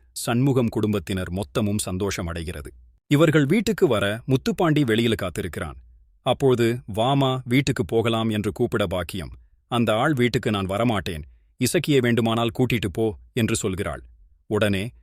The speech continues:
"முத்துப்பாண்டி வீட்டுக்கே போலாம்" என்று சொல்லிவிட்டு, "பைக்கில் ஏற என்ன எதுவும் சொல்லாம போறாரு" என்று இசக்கி யோசிக்க, "உனக்கு புரியலையா? வீட்டுக்கு கூப்பிடுறாரு போ" என்று அனுப்பி வைக்கின்றனர். இசக்கி முதல் முறையாக முத்துப்பாண்டி பைக்கில் உட்கார்ந்து வருவதை நினைத்து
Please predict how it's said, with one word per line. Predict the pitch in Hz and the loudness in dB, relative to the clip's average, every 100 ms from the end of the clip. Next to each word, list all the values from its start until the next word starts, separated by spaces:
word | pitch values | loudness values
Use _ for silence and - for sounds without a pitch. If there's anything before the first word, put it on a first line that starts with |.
| _ | _
"முத்துப்பாண்டி | 131 135 233 196 175 156 | -2 0 0 2 2 2
வீட்டுக்கே | 120 139 156 156 156 | 2 0 0 0 0
போலாம்" | 117 110 101 127 - | 2 2 0 -2 -2
என்று | 120 113 | 0 0
சொல்லிவிட்டு, | 104 104 98 87 120 165 - - - - | -2 -2 -4 -2 -4 -4 -10 -20 -10 -2
"பைக்கில் | 139 190 196 160 | 0 2 2 2
ஏற | 135 131 | 2 2
என்ன | 101 120 175 | 2 2 4
எதுவும் | 156 143 143 - | 4 2 2 0
சொல்லாம | 110 117 117 - | 0 0 0 0
போறாரு" | 104 101 98 98 | 0 0 -2 -2
என்று | 90 90 | -4 -4
இசக்கி | 92 101 175 147 | -4 -2 -2 -2
யோசிக்க, | 113 98 - 85 98 71 - - _ | 0 0 -2 -4 -6 -6 -12 -20 _
"உனக்கு | 120 117 - 104 | -2 0 -2 -2
புரியலையா? | 143 170 101 73 - - | 2 2 0 -2 -10 -4
வீட்டுக்கு | 135 185 180 147 - | 2 2 2 0 0
கூப்பிடுறாரு | 127 117 95 87 85 | 0 0 -2 -4 -2
போ" | 117 98 71 - | 0 -2 -4 -10
என்று | - 110 104 151 | -2 0 2 0
அனுப்பி | 113 110 | 0 0
வைக்கின்றனர். | 90 82 98 82 78 67 - - - - - - - | -4 -4 -6 -6 -8 -12 -18 -20 -20 -20 -20 -20 -10
இசக்கி | - 139 202 165 117 78 - - _ | -2 2 2 0 -4 -6 -10 -20 _
முதல் | 135 175 190 | 2 4 2
முறையாக | 170 139 120 110 | 2 2 2 0
முத்துப்பாண்டி | 143 104 - 151 127 110 95 | -2 0 0 0 0 0 -2
பைக்கில் | 95 110 - 98 | -4 -4 -2 -2
உட்கார்ந்து | 92 - 117 110 | -4 -2 0 0
வருவதை | 95 98 98 95 | -2 -2 -4 -4
நினைத்து | 85 90 104 - 92 78 | -4 -4 -4 -4 -8 -8